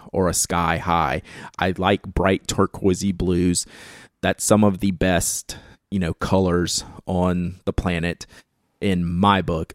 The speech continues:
I use them very frequently. So those are kind of the top four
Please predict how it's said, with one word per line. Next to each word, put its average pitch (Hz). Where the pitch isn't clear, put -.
I -
use 92
them 90
very 98
frequently. 90
So 92
those 101
are 98
kind 95
of 90
the 90
top -
four 90